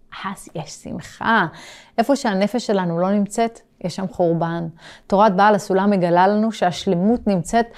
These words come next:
כל הזמן. אין חיסרון בכלל, בכלל בבריאה.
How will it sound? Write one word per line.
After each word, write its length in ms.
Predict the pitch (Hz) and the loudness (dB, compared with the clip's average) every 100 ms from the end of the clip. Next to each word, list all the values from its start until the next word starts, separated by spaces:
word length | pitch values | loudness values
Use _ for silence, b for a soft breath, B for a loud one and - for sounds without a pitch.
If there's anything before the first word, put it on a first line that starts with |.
| B B | B B
כל 280 | - 285 330 | -2 2 4
הזמן. 300 | 294 220 165 165 - | 4 2 0 -10 -4
אין 200 | 277 339 | 2 2
חיסרון 720 | 330 - - 247 - 330 269 185 | 0 -8 0 0 2 0 2 2
בכלל, 400 | 247 311 247 320 | 2 4 4 4
בכלל 280 | - 311 320 | 2 2 2
בבריאה. 460 | 285 247 254 294 254 | 4 4 4 4 2